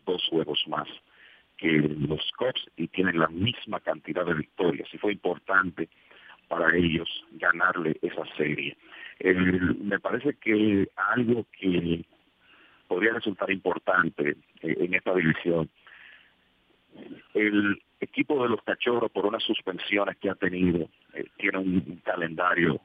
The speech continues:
desde hace ya, eh, semanas prácticamente sin descanso, y me luce que eso se está reflejando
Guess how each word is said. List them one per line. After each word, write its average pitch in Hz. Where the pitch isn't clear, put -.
desde 92
hace 131
ya, 104
eh, 64
semanas 87
prácticamente 92
sin 98
descanso, 76
y 95
me 90
luce 117
que 101
eso 107
se 98
está 95
reflejando 82